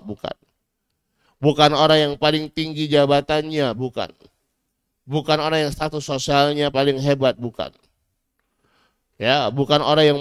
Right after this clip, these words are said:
paling berkuasa di muka bumi ini, bukan. Atau bukan orang yang paling kaya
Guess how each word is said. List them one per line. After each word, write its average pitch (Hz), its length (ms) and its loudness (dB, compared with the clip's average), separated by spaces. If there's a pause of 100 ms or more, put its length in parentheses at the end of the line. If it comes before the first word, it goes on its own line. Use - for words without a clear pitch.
paling 160 400 -4
berkuasa 151 640 0
di 147 80 0
muka 147 320 -2
bumi 147 420 -4
ini, 139 140 -6
bukan. 131 320 -8 (720)
Atau 139 240 0
bukan 139 240 0
orang 131 260 0
yang 131 160 0 (140)
paling 135 500 0
kaya 135 540 2